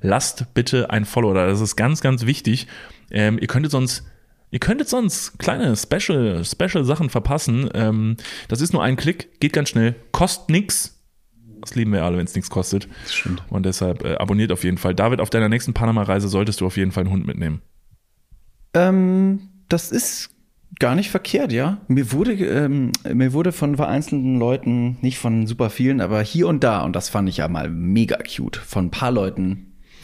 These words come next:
Speaker 2: wurde mir, ähm, äh, die haben mir geschrieben, „Hey, du warst auf Panama, hey, du hattest nicht viel dabei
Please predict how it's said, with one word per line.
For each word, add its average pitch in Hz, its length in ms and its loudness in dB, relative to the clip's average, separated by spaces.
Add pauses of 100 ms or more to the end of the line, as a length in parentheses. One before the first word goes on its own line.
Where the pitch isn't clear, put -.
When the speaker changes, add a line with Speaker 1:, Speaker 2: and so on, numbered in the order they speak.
Speaker 2:
wurde 113 260 2
mir, 95 560 2 (400)
ähm, 95 280 0 (100)
äh, 85 280 -2
die 87 160 -4
haben 110 80 2
mir 110 60 2
geschrieben, 104 680 0 (300)
„Hey, 113 100 0
du 110 100 2
warst 107 160 0
auf 110 140 -2
Panama, 104 560 -2 (340)
hey, 104 120 0
du 101 100 2
hattest 120 200 -2
nicht 123 140 0
viel 127 120 2
dabei 98 580 2